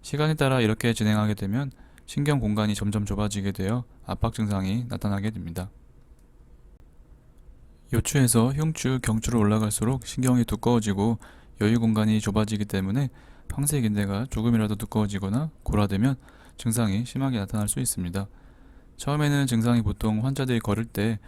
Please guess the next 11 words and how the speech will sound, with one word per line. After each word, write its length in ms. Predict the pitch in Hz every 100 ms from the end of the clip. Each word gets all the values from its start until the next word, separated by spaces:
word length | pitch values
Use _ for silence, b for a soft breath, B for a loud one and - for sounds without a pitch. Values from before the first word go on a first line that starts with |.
| B B B -
균형이 300 | 120 135 123
안 80 |
맞는 280 | 101 104 104
느낌이 300 | 98 - 98
있다고 300 | 92 95 95
호소하고, 500 | 95 95 92 123 127 B B B B B
악화될 420 | - - 120 123
경우에는 640 | 117 104 101 95 135 170 160
경련성 500 | 104 110 113 110 95
운동마비까지 960 | 98 107 98 90 92 - - - 104
오면서 420 | 98 95 104 131